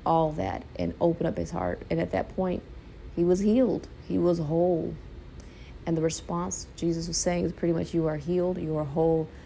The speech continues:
go on and sin no more." Go on and sin no more.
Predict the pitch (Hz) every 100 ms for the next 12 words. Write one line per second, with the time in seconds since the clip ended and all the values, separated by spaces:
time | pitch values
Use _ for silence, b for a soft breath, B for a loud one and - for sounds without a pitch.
0 | B B 156 156 165 165 - 165 165 156
1 | 156 156 156 156 - - 175 165 165 160
2 | 156 156 160 170 170 165 - - - -
3 | B B B - 151 180 175 - 170 170
4 | 170 165 156 - - 170 160 156 156 156
5 | 160 87